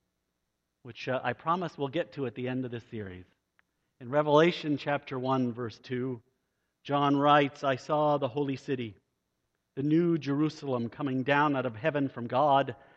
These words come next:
prepared as a bride, beautifully dressed for her husband." See, the church is the bride of Christ.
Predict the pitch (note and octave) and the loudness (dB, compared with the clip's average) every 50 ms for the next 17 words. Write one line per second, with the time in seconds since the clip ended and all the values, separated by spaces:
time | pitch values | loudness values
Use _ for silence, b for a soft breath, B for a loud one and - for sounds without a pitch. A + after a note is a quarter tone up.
0 | b b b - C3 - - - F#3+ F#3 F#3+ F#3+ F#3+ F#3+ F#3+ E3 - - C3 A#2 | b b b -14 -14 -12 -10 -6 -4 -2 0 0 2 0 0 -2 -4 -10 -10 -10
1 | - A#2 A2+ B2+ C3+ C#3+ C#3+ C#3 C#3+ C#3 B2 A#2 A2+ G#2+ G2+ F2 _ _ _ _ | -10 -10 -8 -6 -4 -2 0 0 0 0 0 -2 -4 -6 -10 -14 _ _ _ _
2 | _ _ _ _ _ _ _ _ - B2 C#3+ D#3+ F3+ E3+ F3 - - E3+ D#3+ D3+ | _ _ _ _ _ _ _ _ -14 -10 -8 -6 -6 -6 -8 -8 -6 -4 -4 -4
3 | D3 B2 B2 B2 B2 A#2+ G#2+ G#2+ - - - - _ - - _ _ _ _ _ | -4 -4 -2 0 0 0 0 -2 -8 -18 -20 -20 _ -20 -20 _ _ _ _ _
4 | _ _ _ _ _ _ _ _ - C3+ A#2+ G#2 G#2 G#2 F2+ G#2 G2+ F2+ F2 F2 | _ _ _ _ _ _ _ _ -14 -12 -10 -8 -8 -8 -6 -8 -8 -8 -10 -16
5 | D#2+ D#2+ E2 E2 _ _ _ _ _ _ _ _ _ _ _ _ _ _ _ _ | -20 -20 -20 -20 _ _ _ _ _ _ _ _ _ _ _ _ _ _ _ _
6 | _ _ _ _ _ _ _ _ _ _ _ _ _ _ _ _ _ - D3+ C3+ | _ _ _ _ _ _ _ _ _ _ _ _ _ _ _ _ _ -10 -8 -8
7 | D3 - - - G#3 F#3+ F#3+ - - - - - - C3+ A2 - C3 A#2+ B2 B2 | -8 -10 -8 -6 -6 -6 -6 -6 -10 -16 -14 -14 -14 -14 -14 -14 -10 -4 -2 0
8 | B2+ B2+ A#2 G#2+ - - - C#3 B2 A2 G2 F2+ - - - - _ | 0 0 0 -4 -8 -10 -6 -4 -4 -4 -4 -8 -12 -18 -20 -20 _